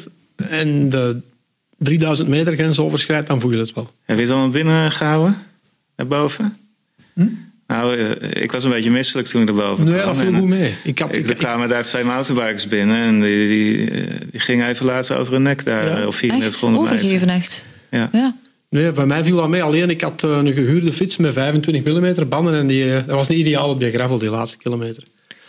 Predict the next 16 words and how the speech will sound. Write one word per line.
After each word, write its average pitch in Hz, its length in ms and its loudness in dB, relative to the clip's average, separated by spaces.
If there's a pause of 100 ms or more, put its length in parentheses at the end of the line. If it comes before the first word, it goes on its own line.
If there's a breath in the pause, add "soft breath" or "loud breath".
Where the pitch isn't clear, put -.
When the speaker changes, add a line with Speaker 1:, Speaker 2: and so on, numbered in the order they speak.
Speaker 1:
Maar 135 140 0
de 135 80 2
laatste 165 300 0
drie 151 200 0
kilometer, 202 480 2
dan, 147 180 0
zijn, 139 260 0
dan 131 120 0
heb 131 120 -2
je 147 60 -2
dus 127 180 -2
as-, 120 340 -2
asfaltstroken, 180 800 0
met, 131 200 0 (180)
daar 135 140 -2
zitten 123 360 -2